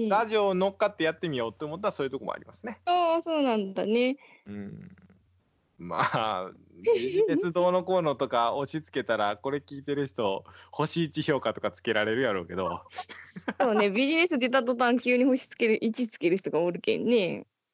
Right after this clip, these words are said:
Speaker 2: 農家の種にあれ星一つけた人、お前農家の種、あれ結構大変やで、僕、じ-、実際編集やったりしてるけど。<laughs> 鶴ちゃんの編集って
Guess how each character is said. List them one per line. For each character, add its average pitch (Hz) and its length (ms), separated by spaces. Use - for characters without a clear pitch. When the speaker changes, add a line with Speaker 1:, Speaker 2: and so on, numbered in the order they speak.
Speaker 2:
農 311 400
家 254 140
の 220 120
種 214 280
に 190 80
あ 156 100
れ 170 80
星 208 340
一 214 220
つ - 80
け 202 120
た 165 120
人、 175 240
お 185 40
前 226 160
農 262 140
家 415 120
の 254 120
種、 240 220
あ 208 80
れ 415 80
結 - 160
構 466 120
大 302 240
変 208 100
や 240 60
で、 233 100
僕、 214 300
じ-、 185 120
実 202 260
際 220 100
編 226 160
集 294 120
や 240 80
っ - 20
た - 100
り 214 100
し - 40
て - 80
る 247 120
け - 140
ど。 202 120
<laughs> - 60
鶴 349 140
ち - 80
ゃ 453 140
ん 277 100
の 247 120
編 285 340
集 285 260
っ 247 40
て 131 640